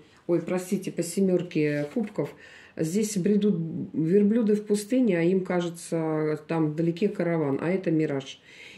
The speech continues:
Его обманули по поводу этого бизнеса. Просто хотел кто-то, а, а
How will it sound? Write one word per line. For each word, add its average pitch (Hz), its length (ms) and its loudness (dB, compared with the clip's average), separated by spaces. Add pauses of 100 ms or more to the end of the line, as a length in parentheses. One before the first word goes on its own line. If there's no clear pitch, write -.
(120)
Его 226 300 4
обманули 196 840 4 (320)
по 175 100 -4
поводу 220 380 2
этого 190 260 2
бизнеса. 151 680 -2 (400)
Просто 262 380 0
хотел 202 640 2
кто-то, 226 680 0 (560)
а, 165 520 -4
а 165 280 -4